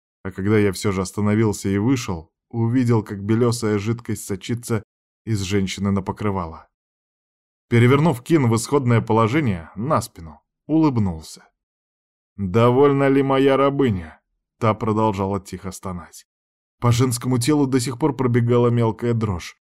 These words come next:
но Кин смогла приоткрыть глаза и слабо кивнуть. То-то же,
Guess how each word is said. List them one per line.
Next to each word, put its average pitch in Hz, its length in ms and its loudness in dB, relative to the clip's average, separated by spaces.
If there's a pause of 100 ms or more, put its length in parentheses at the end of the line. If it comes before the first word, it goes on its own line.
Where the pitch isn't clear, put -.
(160)
но 98 160 -2
Кин 113 320 -4
смогла 101 440 -2
приоткрыть 104 600 -2
глаза 110 480 0
и 117 80 0
слабо 113 420 -2
кивнуть. 95 600 -8 (800)
То-то 104 420 0
же, 80 300 -12